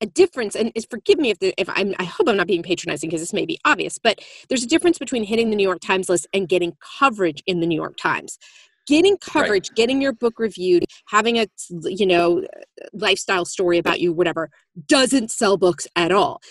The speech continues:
Speaker 1: You have sold
Speaker 2: Mm-mm.
Speaker 1: a significant amount of books, however,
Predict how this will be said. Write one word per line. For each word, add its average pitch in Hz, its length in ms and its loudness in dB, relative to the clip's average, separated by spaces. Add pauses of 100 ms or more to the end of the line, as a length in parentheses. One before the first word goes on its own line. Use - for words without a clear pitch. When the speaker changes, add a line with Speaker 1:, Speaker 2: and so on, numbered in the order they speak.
(140)
Speaker 1:
You 240 180 2
have 269 320 2
sold 269 380 -2
Speaker 2:
Mm-mm. 208 40 4
Speaker 1:
a 190 40 0
significant 233 760 2
amount 175 220 0
of 156 100 -2
books, 165 220 -2
however, 180 360 2